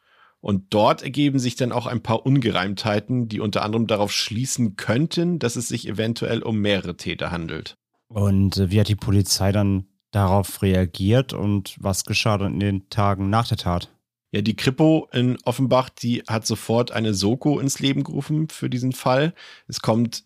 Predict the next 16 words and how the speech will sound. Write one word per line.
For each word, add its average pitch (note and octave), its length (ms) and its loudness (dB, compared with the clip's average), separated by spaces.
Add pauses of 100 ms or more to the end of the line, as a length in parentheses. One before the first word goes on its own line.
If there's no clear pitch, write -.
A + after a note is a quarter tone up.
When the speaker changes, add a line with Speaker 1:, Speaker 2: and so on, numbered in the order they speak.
(140)
Speaker 1:
Stück - 360 0
für - 120 -2
Stück D3 400 0
immer B2 260 0
mehr A#2 160 2
Licht A2+ 320 0
ins G#2 180 -2
Dunkle, G#2+ 460 0
nachdem A2 340 0
dann G#2 140 0
eben G#2+ 240 0
auch G2+ 120 -2
die G#2+ 100 -4
Leichen G#2+ 400 0
obduziert F#2+ 580 -4
wurden. G#2 360 0